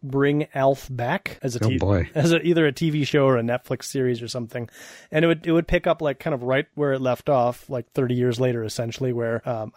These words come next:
Speaker 1: I believe Elf is, like, still in Area fifty-one and he escapes, but, but definitely Willie would not be involved. Is he dead or is he just, like, in prison?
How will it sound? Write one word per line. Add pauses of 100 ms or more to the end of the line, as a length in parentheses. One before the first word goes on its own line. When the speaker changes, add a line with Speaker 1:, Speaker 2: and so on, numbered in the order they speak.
Speaker 1:
I
believe
Elf
is, (100)
like, (100)
still
in
Area
fifty-one
and
he
escapes,
but, (100)
but
definitely
Willie
would
not
be
involved.
Is
he
dead
or
is
he
just,
like,
in
prison?